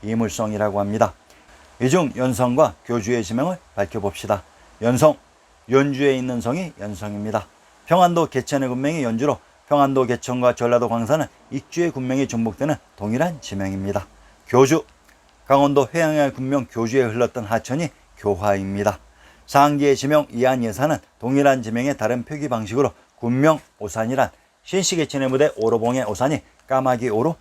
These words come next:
변주된 것이며 이 오로봉이 한 쟁반에 모인 연꽃 같다고 해서 부용인 연성이라고 했던 것입니다. 철원 도어부, 강원도 철원의 군명이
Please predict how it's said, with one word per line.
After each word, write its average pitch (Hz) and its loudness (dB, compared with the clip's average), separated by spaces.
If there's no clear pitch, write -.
변주된 110 -2
것이며 110 -2
이 190 0
오로봉이 123 0
한 170 0
쟁반에 123 0
모인 127 -2
연꽃 110 -6
같다고 110 -2
해서 131 0
부용인 123 0
연성이라고 107 -4
했던 160 -6
것입니다. 98 -6
철원 196 2
도어부, 123 0
강원도 151 4
철원의 170 -4
군명이 131 -4